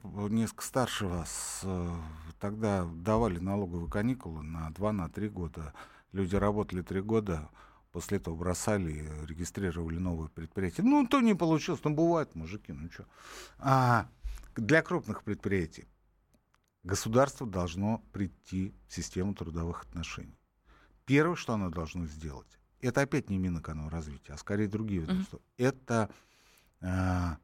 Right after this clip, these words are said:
Speaker 1: заставить собственников принять менеджмент и работников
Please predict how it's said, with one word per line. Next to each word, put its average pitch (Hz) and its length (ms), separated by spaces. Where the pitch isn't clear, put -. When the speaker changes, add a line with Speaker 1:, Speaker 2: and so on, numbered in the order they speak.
Speaker 1:
заставить 139 800
собственников 143 800
принять 156 460
менеджмент 101 640
и 95 40
работников 127 640